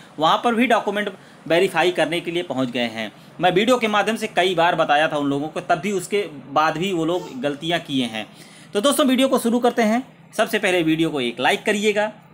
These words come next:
चैनल पर नए तो चैनल को सब्सक्राइब जरूर कर लें और वीडियो को ज़्यादा से ज़्यादा शेयर कर दीजिएगा। शेयर करेंगे सभी एएनएम बहनों के पास यह न्यूज़ पहुंच जाएगी। और अभी जितने अभ्यर्थी डॉक्यूमेंट वेरीफाई कराए हैं, अभी तक सुनने में यही आया है, जिनका बहुत अच्छा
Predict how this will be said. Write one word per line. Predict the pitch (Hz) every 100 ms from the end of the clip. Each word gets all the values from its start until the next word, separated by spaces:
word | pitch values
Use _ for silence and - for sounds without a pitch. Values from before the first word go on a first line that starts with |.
| -
चैनल | 160 180 165
पर | 113
नए | 139 202
तो | 208
चैनल | 160 143
को | 139
सब्सक्राइब | 131 123 127 117 135
जरूर | 175 208
कर | 214
लें | 202 214 - - -
और | 147
वीडियो | 180 214 269
को | 220
ज़्यादा | 196 233
से | 220
ज़्यादा | 190 175
शेयर | 175 147 139
कर | 135
दीजिएगा। | 120 120 120 135
शेयर | 175 240
करेंगे | 220 214 220
सभी | 165 175 185 202
एएनएम | 160 170 160
बहनों | 165 156 156
के | 135
पास | 120 131 135 - 127
यह | 147 131
न्यूज़ | 143 165 -
पहुंच | 120 123 123
जाएगी। | 131 147 165 196 - - - - _ _ 214
और | 247 254
अभी | - 180 240 254
जितने | 170 165 185 214 277 269
अभ्यर्थी | 185 165 180 175 220 190
डॉक्यूमेंट | 156 180 190 185
वेरीफाई | 147 165 156 151
कराए | 160 127 139
हैं, | 135 135
अभी | 135 139 165
तक | 170
सुनने | - 143 165
में | 151
यही | 139 156 143
आया | 131
है, | 127
जिनका | 127 175 175 196
बहुत | 131 143 147 185 -
अच्छा | 143 139 - 196 185